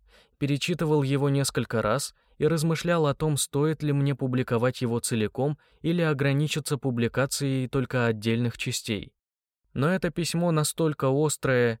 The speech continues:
и настолько полезное, да-да, именно полезное, для других людей, особенно молодых парней и девушек,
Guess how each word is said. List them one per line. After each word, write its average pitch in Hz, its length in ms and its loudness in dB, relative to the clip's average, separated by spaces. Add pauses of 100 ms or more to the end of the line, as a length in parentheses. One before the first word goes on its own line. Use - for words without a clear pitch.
(140)
и 135 100 -2
настолько 139 560 0
полезное, 117 840 -2 (560)
да-да, 143 420 2
именно 127 440 2
полезное, 110 840 0 (520)
для 135 240 0
других 131 420 -2
людей, 120 460 -2 (600)
особенно 165 540 0
молодых 147 500 2
парней 127 520 0
и 131 140 -2
девушек, 127 720 -4